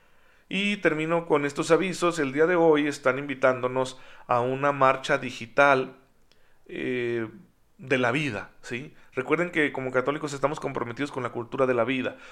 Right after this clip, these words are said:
Por eso le decimos no al aborto, no a la eutanasia, no a las distintas formas de injusticia que en ocasiones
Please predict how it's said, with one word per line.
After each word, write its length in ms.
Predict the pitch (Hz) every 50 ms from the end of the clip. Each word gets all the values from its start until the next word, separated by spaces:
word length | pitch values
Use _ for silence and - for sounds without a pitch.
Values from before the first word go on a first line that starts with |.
| - -
Por 160 | - 123 127
eso 140 | 127 131 160
le 80 | 156 143
decimos 280 | 131 131 147 147 143
no 200 | 135 131 135 139
al 80 | 143 139
aborto, 560 | 127 123 135 139 139 139 139 - 139 131 131
no 200 | 127 127 127 127
a 20 | 131
la 80 | 135 135
eutanasia, 720 | 131 135 131 127 123 131 131 131 131 - 127 127 131 127 131 - - - - -
no 280 | 127 131 135 143 147 147
a 60 | 143
las 160 | 139 131 117
distintas 520 | 120 117 - - 147 139 135 - 135 135
formas 320 | - 143 139 139 143 139 131
de 100 | 127 123
injusticia 600 | 110 107 120 113 - - 143 131 127 147 135 131
que 80 | -
en 60 | 127 123
ocasiones 680 | 113 - 120 113 - 120 127 131 135 143 143 -